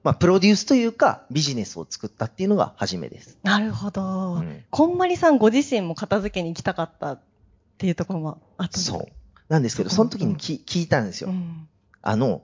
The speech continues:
Speaker 1: まあ、いろんな多分仕事ってうまくいく形があると。
Speaker 2: うん。
Speaker 1: で、そうなった時に、二つ選べるとしたら、あなたは自分が片付けに行って目の前で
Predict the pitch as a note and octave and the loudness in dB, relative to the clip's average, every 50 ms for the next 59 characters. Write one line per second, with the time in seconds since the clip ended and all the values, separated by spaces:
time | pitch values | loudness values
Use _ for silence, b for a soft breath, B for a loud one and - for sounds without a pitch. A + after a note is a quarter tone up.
0 | _ _ - D3+ C3 E3 G3 B3+ E4 F#4 F4+ E4+ E4 E4 E4+ C#4 G#3 B2 G#2 - | _ _ 0 0 4 4 6 6 6 4 4 2 0 2 2 2 2 2 -2 -2
1 | - - A2+ B2+ B2+ - C3+ B2+ - - B2+ D#3 F#3+ E3+ C3+ - G#2 G2 F#2 _ | -2 0 0 0 0 2 0 0 0 0 2 4 4 2 2 0 -4 -8 -8 _
2 | - - A2+ - A2+ A2 - - G#2 G#2+ G2+ G2+ F#2+ F2+ - - - - _ _ | -8 -6 -2 0 0 0 0 0 2 4 4 4 2 0 -6 -8 -10 -10 _ _
3 | _ _ - F#3 E3 C3 A#2+ A2 - - D4+ E4 F4+ F#4+ F#4+ - C3+ - A#2+ - | _ _ -10 -4 0 2 2 2 4 2 4 4 4 4 4 2 0 0 -2 -4
4 | - G2+ A2 C#3 C3 G#2 - b b b b b b b b _ - - - D#4+ | -2 -2 0 2 2 0 -2 b b b b b b b b _ -6 0 2 2
5 | D#4+ D#4+ - D4+ D4 B3 - - _ _ - F3 F#3 A3 G#3 A3 A3+ D#3 - - | 2 2 -2 -2 -2 -2 -2 -4 _ _ 2 4 6 6 6 6 4 4 2 0
6 | F#2 - - G2+ F2 G#2 G#2+ G2 E2+ - - G#3+ D#4+ G4 F#4+ - F3 D#3+ G3 G#3 | -4 -4 -2 0 2 4 4 4 4 2 2 2 2 2 2 4 4 4 6 6
7 | C3 G#2+ A#2 E3+ G#3 C#4 D#4 D#4 D4+ C#4 - A3+ - B3+ B3+ B3+ C4+ - A3+ F3+ | 4 2 0 -2 -2 0 0 2 2 2 2 4 4 4 2 2 4 2 4 4
8 | E3+ D#3 D3+ - - G#3+ C#3+ D#3 F#3+ A#3+ C#4+ D4 D4+ D4 A#3 G3+ G3+ C4 G3 - | 2 0 -2 2 2 2 4 4 4 4 4 6 6 6 6 6 6 4 2 2
9 | b b | b b